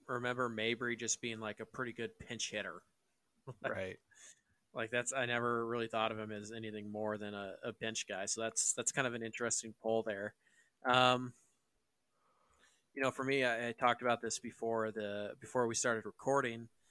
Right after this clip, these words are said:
Speaker 1: Uh, one of those guys for me is Jose Vidro,
Speaker 2: Yeah.
Speaker 1: who I don't know if you guys <laughs> remember was actually the D H, um, for a couple years.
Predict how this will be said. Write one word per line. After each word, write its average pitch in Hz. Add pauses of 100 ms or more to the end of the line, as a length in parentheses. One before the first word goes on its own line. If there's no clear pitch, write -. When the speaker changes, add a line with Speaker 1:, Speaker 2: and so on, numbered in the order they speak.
(280)
Speaker 1:
Uh, 113
one 120
of 131
those 135
guys 131
for 120
me 123
is 110
Jose 120 (100)
Vidro, 120 (720)
Speaker 2:
Yeah. 107
Speaker 1:
who 113
I 107
don't 123
know 123
if 113
you 120
guys 123
<laughs> -
remember 123
was 117
actually 117
the 110
D 107
H, 110 (520)
um, 113
for 110
a 104
couple 123
years. 120